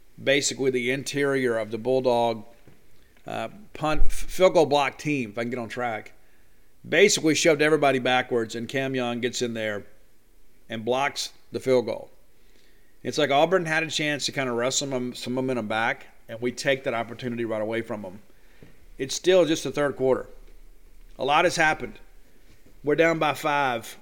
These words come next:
with the ball late in the third quarter. We go right to Jaden Walley for thirteen, then to Austin Williams for seventeen, Malik Heath for seventeen. Absolutely torching these guys, and you could definitely tell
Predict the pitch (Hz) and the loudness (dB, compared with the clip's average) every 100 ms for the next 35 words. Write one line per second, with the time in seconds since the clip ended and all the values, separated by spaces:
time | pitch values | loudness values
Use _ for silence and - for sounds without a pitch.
0 | - 127 160 139 123 135 135 117 - - | -12 0 0 0 -2 2 2 0 -4 -16
1 | - - - - - - - - - 131 | -20 -20 -20 -20 -20 -20 -20 -14 -2 0
2 | 135 123 131 120 - 117 110 - - - | 0 -2 0 0 -2 -6 -6 -10 -20 -20
3 | - - 143 147 143 175 160 151 151 151 | -14 -4 0 2 2 2 0 2 2 2
4 | 143 147 147 131 143 139 135 147 143 135 | 2 2 0 -4 -2 -2 -4 -6 -6 -6
5 | 117 110 131 139 135 131 139 135 127 110 | -8 -4 -4 -4 -2 0 0 -2 -6 -8
6 | - 127 127 117 127 123 117 131 135 131 | -2 -2 -2 -6 -6 -4 -2 -2 -2 -4
7 | 135 127 113 127 120 120 120 117 107 - | -6 -6 -4 -4 -4 -6 -6 -6 -10 -14
8 | - - - - - - - - 123 147 | -20 -20 -20 -20 -20 -20 -20 -8 0 2
9 | 175 - 170 151 151 156 151 139 - 151 | 4 4 2 4 4 4 2 -2 2 0
10 | 151 135 123 110 120 107 101 101 107 - | 0 -4 -6 -4 -4 -2 -4 -6 -10 -12
11 | 120 131 131 123 120 135 156 151 156 123 | -6 -6 -2 -4 -2 -2 -2 -4 -10 -6
12 | 139 131 127 117 110 107 | -6 -4 -2 0 0 -2